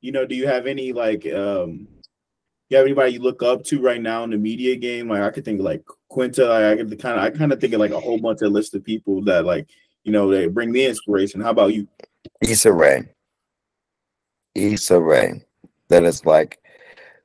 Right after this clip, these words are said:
Speaker 2: my archetype right now that I'm, you know, trying to model not only my performance career, but, like, you know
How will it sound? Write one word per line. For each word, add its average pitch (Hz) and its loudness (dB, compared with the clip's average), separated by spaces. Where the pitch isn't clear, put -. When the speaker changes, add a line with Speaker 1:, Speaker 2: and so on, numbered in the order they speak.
Speaker 2:
my 95 2
archetype 82 -2
right 57 -8
now - -14
that - -6
I'm, 62 -8
you - -16
know, 55 -8
trying 90 -8
to 78 -16
model 82 -4
not 95 -2
only 101 -2
my 90 -12
performance 87 -6
career, 85 -2
but, 78 -12
like, 80 0
you 82 -8
know 71 -6